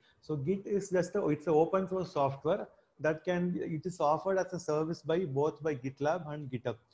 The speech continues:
So now GitHub is owned by Microsoft. They have acquired it. GitLab is,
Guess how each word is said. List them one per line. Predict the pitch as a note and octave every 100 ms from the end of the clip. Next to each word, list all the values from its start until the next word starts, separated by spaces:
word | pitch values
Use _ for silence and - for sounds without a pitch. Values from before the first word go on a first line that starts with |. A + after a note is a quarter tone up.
| _ _
So | - D#3+
now | D#3 E3+ D3
GitHub | D3+ F3 F3+
is | F3+
owned | E3+ D#3 D#3+
by | D#3 D#3
Microsoft. | C#3 C3+ C#3 C#3+ C3+ B2+ B2 -
They | C3+
have | C#3+ C#3
acquired | B2 - C3+ C3+
it. | G3 _ _ _ C#3
GitLab | D3 D#3+ E3 E3
is, | D#3+